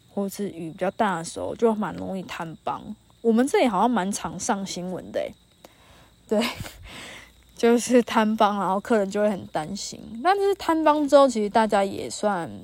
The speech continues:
蛮快，就可能会回报，然后就会有公所的人啊，还是谁，就是会来把它移平啦。所以是不用太担心。但是真的有一个经验，就是那时候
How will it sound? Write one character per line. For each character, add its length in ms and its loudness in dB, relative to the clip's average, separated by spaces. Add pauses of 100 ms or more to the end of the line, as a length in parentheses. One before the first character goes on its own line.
(160)
蛮 260 -8 (120)
快， 420 -2
就 720 -8 (200)
可 120 -4
能 220 -10
会 100 -2
回 300 -6
报， 260 -4
然 100 -10
后 120 -8
就 180 -8
会 180 -4
有 320 -8 (460)
公 180 0
所 220 -4
的 100 -6
人 240 -8
啊， 100 -6
还 140 -8
是 160 -10
谁， 380 -8
就 100 -10
是 140 -12
会 180 -10
来 140 -6
把 160 -12
它 460 -14 (180)
移 220 -6
平 240 -8 (120)
啦。 240 -10 (760)
所 300 -4
以 180 -4
是 240 -10
不 140 -16
用 200 -6
太 240 -8
担 300 -8
心。 240 -10 (720)
但 180 2
是 140 2
真 180 6
的 120 2
有 360 -2
一 120 -14
个 280 -4
经 360 -10
验， 140 -2
就 140 -6
是 140 -12
那 160 -6
时 120 -14
候 240 -8